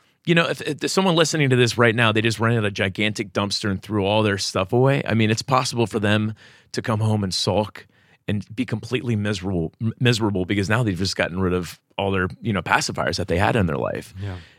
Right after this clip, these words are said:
Speaker 1: And, you know, Josh and I, it, our message isn't, um, "Get rid of your stuff."
Speaker 2: <laughs>
Speaker 1: G-, getting rid of your stuff for the sake of getting rid of your stuff is, A, it's not intentional,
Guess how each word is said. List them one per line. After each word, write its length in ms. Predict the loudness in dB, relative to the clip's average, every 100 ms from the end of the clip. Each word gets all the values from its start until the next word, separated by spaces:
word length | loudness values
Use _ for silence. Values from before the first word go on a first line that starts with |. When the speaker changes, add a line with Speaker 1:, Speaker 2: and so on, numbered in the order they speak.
| _ -4
Speaker 1:
And, 460 | 2 4 4 2 -2
you 160 | 0 2
know, 100 | 4
Josh 320 | 4 2 2
and 80 | 0
I, 120 | 0 -2
it, 180 | -8 0
our 140 | 0
message 360 | 2 0 0 0
isn't, 280 | -2 -2 -6 _ _ _ _ -10
um, 460 | -6 -4 -4 -8 -12 _ _ -2
"Get 120 | 2
rid 160 | 4
of 40 | 2
your 80 | -2
stuff." 540 | 0 0 0 -6 -20 _ -16
Speaker 2:
<laughs> 440 | -12 -12 -14 -16 -4
Speaker 1:
G-, 100 | -4
getting 300 | 2 2 4
rid 140 | 2
of 60 | 2
your 80 | -2
stuff 300 | 0 0 0
for 120 | -4
the 80 | -4
sake 300 | 0 0 0
of 100 | -2
getting 240 | 0 2
rid 140 | 2
of 100 | 2
your 80 | 0
stuff 440 | -2 0 0 0 -8 -2
is, 240 | -2 0
A, 160 | 2 2
it's 140 | 0
not 120 | -4
intentional, 560 | -4 -4 -4 -4 -6